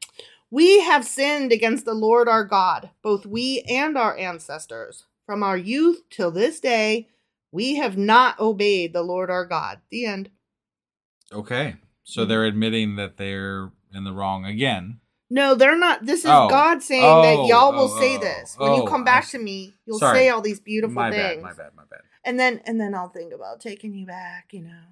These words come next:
Speaker 2: Well, yeah, but keep in mind, we are reading a prophecy from Jeremiah, right?
Speaker 1: Right.
Speaker 2: So technically this is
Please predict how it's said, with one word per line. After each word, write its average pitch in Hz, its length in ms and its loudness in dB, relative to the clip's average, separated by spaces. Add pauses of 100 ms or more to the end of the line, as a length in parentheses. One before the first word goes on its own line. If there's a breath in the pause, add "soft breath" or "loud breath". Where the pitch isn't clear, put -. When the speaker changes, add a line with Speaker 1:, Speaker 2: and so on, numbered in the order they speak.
(360)
Speaker 2:
Well, 160 160 -4
yeah, 160 100 -4
but 156 180 -4
keep 175 140 -4
in 180 100 -6
mind, 135 220 0
we 127 80 -2
are 127 140 0
reading 127 320 -4
a 110 100 -4
prophecy 107 760 -6
from 98 360 -10
Jeremiah, 95 500 -8
right? 85 140 -12
Speaker 1:
Right. 156 160 -8
Speaker 2:
So - 140 -20
technically 107 520 -12
this 95 220 -18
is 90 160 -20